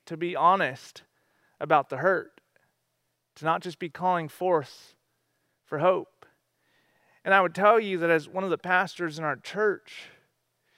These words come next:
that part of my responsibility, in fact, is to not be as I would in-, be inclined to be in this moment and to just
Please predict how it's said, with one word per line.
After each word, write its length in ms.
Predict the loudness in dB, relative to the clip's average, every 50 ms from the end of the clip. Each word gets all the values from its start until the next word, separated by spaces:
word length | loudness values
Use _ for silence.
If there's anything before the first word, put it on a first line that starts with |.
| _ -20 -20 _ _
that 140 | -4 -4 0
part 220 | 4 4 4 4
of 80 | 4 0
my 200 | 2 2 2 2
responsibility, 1160 | 2 0 -6 -6 -4 -4 -4 -4 -4 -6 -8 -4 0 0 2 2 2 0 0 -2 -4 -8 -12 _ _ _ _ _
in 140 | -10 -10 -6
fact, 440 | 0 2 4 4 2 0 -6 -16 -20 -2
is 180 | 0 0 0 0
to 120 | -2 -6 -2
not 320 | 2 4 4 4 2 0
be 360 | -2 -2 -2 0 -2 -6 -8 -12 -6 -6
as 120 | 0 4
I 100 | 4 4
would 100 | 4 2
in-, 200 | 0 -6 -8 -10 -12 _
be 160 | -6 -4 -4
inclined 380 | -4 -6 -4 -2 -2 -2 -2 -2
to 40 |
be 120 | -4 -4 -4
in 100 | -4 -4
this 160 | -6 -6 -6
moment 320 | -6 -6 -6 -6 -6 -4
and 160 | -4 -6 -4 -4
to 100 | -8 -8
just 400 | 0 4 4 4 4 2 -4